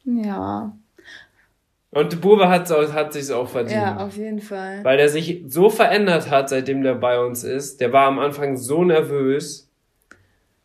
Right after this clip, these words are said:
Speaker 2: Und das ist echt richtig spannend mit anzusehen, wie der sich auch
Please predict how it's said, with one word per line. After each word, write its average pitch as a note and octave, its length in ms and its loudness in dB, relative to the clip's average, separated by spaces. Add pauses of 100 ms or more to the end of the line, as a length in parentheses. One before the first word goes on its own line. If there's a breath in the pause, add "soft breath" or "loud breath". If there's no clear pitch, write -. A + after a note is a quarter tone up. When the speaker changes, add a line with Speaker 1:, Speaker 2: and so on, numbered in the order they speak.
(100)
Speaker 2:
Und C3 560 0
das C#3 220 4
ist C#3 140 -6
echt D#3 320 0 (440)
richtig E3+ 540 -2
spannend D3+ 400 0
mit C#3+ 160 0
anzusehen, D3 1120 -2 (340 soft breath)
wie E3 140 0
der F3 140 6
sich D#3 280 -4
auch D#3+ 460 4